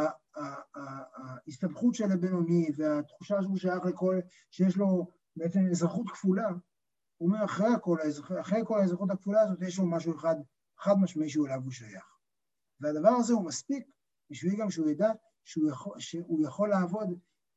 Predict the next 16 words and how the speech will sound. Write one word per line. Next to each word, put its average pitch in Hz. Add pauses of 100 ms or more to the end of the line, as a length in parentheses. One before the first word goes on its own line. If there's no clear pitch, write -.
כי 175
קרוב, 190
שקרוב 180
אליו 196
הדבר 165
מאוד 175
בפיך 160
ובלבבך 135
לעשותו, 120 (320)
שיש 180
בו 180
אותנטיות, 139 (480)
והדבר 147
הזה 254
קיים 262
בך. 226